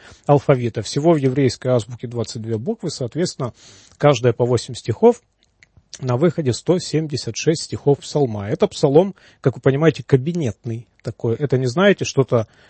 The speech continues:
откровение вот такое пришло, и человек в порыве сердца записал. Это плод большой работы. <clears throat> Каждое восьмистишие имеет свою тему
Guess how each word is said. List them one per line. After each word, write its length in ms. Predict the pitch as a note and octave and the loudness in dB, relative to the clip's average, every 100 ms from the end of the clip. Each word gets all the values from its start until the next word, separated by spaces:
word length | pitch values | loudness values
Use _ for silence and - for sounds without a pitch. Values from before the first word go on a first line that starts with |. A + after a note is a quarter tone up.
| - | -2
откровение 720 | C3 - D3+ D3 C3 A#2 G#2+ | 0 4 4 6 4 2 -6
вот 100 | A2 | -10
такое 300 | G#2+ - A2 | -10 -4 -4
пришло, 600 | G#2+ A2 - D3 G3 G3 | -4 -8 -6 -4 -2 -4
и 200 | B2+ C#3+ | -4 -8
человек 420 | - B2+ B2 D3 | -4 -2 0 0
в 60 | - | 0
порыве 300 | B2+ C#3 B2 | 2 2 2
сердца 340 | - C#3+ - | 2 0 -2
записал. 560 | A#2+ B2 C3 - G2+ A#2+ | -6 -4 -6 -6 -4 -2
Это 180 | C#3+ | -2
плод 280 | D#3+ D#3+ F#3+ | 0 2 0
большой 380 | D#3+ A2+ - D#3 | 0 -4 0 0
работы. 480 | D#3+ D3+ G2+ - - _ _ _ _ _ - - - - - - _ _ _ _ - | 0 -2 -8 -12 -20 _ _ _ _ _ -20 -20 -20 -20 -20 -20 _ _ _ _ 2
<clears throat> 320 | F3 F3 D3+ | 4 4 4
Каждое 340 | G#3 A3+ G3+ | 6 6 6
восьмистишие 720 | F#3+ F#3 F3+ E3+ - C4 - D#3+ | 4 2 2 0 4 4 6 4
имеет 260 | F3+ A3+ | 6 4
свою 340 | - - D#3 G3 | 4 4 2 2
тему 540 | - D3 B2 A#2 A2 | 2 4 4 0 -8